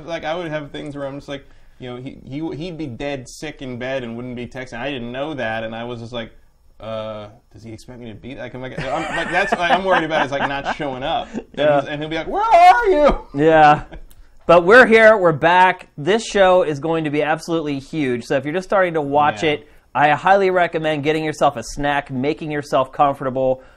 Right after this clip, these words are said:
Speaker 2: We are going to do the biggest twenty sixteen preview anywhere.
Speaker 1: I'm looking at, uh, like,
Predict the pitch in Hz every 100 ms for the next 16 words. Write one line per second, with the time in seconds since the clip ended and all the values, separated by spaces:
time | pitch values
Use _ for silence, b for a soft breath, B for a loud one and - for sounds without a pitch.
0 | b 120 156 220 233 - 160 147 160 160
1 | 156 139 143 143 143 147 120 113 110 170
2 | 214 190 165 143 135 - - - 151 160
3 | 147 151 - 151 131 139 127 120 117 113
4 | - - - 139 127 113 92 127 156 170
5 | 165 151 139 - 123 120 117 113 113